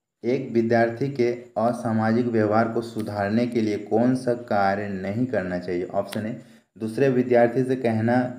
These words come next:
कि वो अपने साथ ना रहे, Option बी, विद्यार्थियों से समस्या का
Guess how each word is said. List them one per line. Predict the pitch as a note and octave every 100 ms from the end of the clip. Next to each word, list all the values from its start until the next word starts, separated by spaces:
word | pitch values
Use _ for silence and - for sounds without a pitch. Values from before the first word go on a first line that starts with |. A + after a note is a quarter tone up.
| -
कि | A#2 A2+
वो | G#2+ A2 A2
अपने | A2 G2+ B2 B2
साथ | A#2+ G#2+ G#2 A2+ A2+
ना | A2+ A2+
रहे, | A2 A2 A#2 - - _ _ _ -
Option | G#2 - C3
बी, | A#2+
विद्यार्थियों | A2+ A2+ G#2+ G#2+ B2+ C3 C3 - - _
से | - A#2
समस्या | A#2 A2+ A2+ A2+ B2+ B2+ B2
का | - G#2